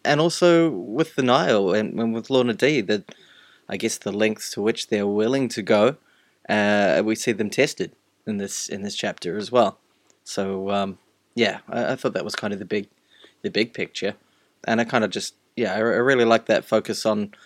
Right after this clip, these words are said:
uh, is it Pika and, uh, and Joss?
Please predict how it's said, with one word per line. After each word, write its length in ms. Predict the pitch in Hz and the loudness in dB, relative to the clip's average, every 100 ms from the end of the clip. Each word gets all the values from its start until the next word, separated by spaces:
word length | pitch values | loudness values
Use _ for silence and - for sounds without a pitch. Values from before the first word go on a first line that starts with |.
| - _ _ | -20 _ _
uh, 520 | 107 101 101 98 98 92 | -6 -4 -2 -2 -2 -4
is 120 | - | -6
it 80 | - | -6
Pika 380 | 120 - 113 110 | -6 0 -2 -2
and, 720 | - 104 104 104 104 101 98 - - - | -6 -4 -4 -2 -2 -4 -6 -10 -12 -8
uh, 240 | 104 104 | -6 -6
and 120 | - 92 | -6 -4
Joss? 480 | 110 143 170 - | 0 0 -2 -12